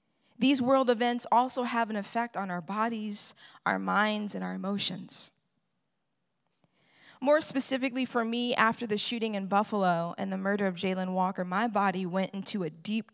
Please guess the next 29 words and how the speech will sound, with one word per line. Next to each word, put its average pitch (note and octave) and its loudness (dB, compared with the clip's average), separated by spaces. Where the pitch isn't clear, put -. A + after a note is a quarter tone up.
depression G#3 -2
and F#3 -6
exerted G3 -4
a F#3+ 0
height-, B3 2
a G3 6
heightened A#3 0
sense - -2
of F#3+ -2
anxiety F3+ -2
and - -14
fear. D#3+ -10
I A3+ 8
found C4+ 6
myself A#3+ 4
on A3+ 2
a A3 2
subconscious A3+ -2
level G#3+ 4
desperately A3+ 0
wanting G#3+ -2
to G#3 -4
put - -2
myself G3+ 0
in G3 -2
a F#3 2
world G#3 0
of F#3+ 0
safety, F#3+ -4